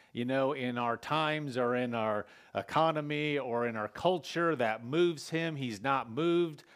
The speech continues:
by any of it. He's not surprised by any of it. He never is falling off his throne. He's never taken off guard. He's just solid. He's the same.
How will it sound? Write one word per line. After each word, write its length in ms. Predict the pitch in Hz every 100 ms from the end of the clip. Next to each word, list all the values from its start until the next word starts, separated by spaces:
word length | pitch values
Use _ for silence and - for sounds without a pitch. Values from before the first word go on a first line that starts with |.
| -
by 160 | 104 104
any 260 | 147 160
of 160 | 156 147
it. 160 | 151 120
He's 220 | 113 104
not 240 | 117 120
surprised 760 | - 107 - 143 165 160 156 123
by 200 | 143 147
any 260 | 151 156
of 160 | 156 139
it. 140 | 160
He 180 | 120 120
never 500 | 117 143 156 139 156
is 120 | 143
falling 400 | - 151 151 143
off 240 | 139 139 -
his 180 | 107 -
throne. 440 | 139 151 156 147
He's 280 | 131 113 101
never 300 | 139 135 139
taken 400 | 151 143 131 120
off 280 | 113 - -
guard. 440 | 147 151 151 147 - - -
He's 220 | 156 151
just 340 | 113 139 - -
solid. 460 | 139 147 104 90
He's 240 | 107 135 117
the 120 | 127
same. 500 | - 160 151 90